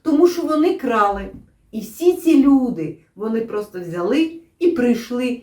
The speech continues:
і обійняли посади. Це їхній реванш.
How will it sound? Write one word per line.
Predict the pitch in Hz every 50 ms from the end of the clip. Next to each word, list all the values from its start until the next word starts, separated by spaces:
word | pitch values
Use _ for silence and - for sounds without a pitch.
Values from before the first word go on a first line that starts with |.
| _ -
і | 247 254
обійняли | - 208 220 202 208 214 220 220 214 208
посади. | - 190 190 190 - 196 165 156 156 151 -
Це | - - 269
їхній | 269 262 254 254 233 - - 226 226 226 226 220 - - _ -
реванш. | 185 208 220 196 165 185 175 160 139 127 117 - -